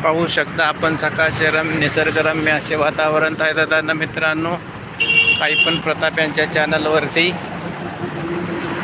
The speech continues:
जय शिवराय, जय शिवराय ताई दादांनो, जय शिवराय. शुभ सकाळ सर्वांना. सुंदर दिवसाच्या सुंदर सुंदर शुभेच्छा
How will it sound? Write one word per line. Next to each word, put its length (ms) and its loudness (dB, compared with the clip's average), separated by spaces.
जय 160 2
शिवराय, 440 2
जय 200 2
शिवराय 320 0
ताई 200 0
दादांनो, 480 0
जय 240 2
शिवराय. 460 2
शुभ 160 0
सकाळ 380 0
सर्वांना. 600 0
सुंदर 400 -2
दिवसाच्या 520 0
सुंदर 400 -2
सुंदर 340 0
शुभेच्छा 480 -2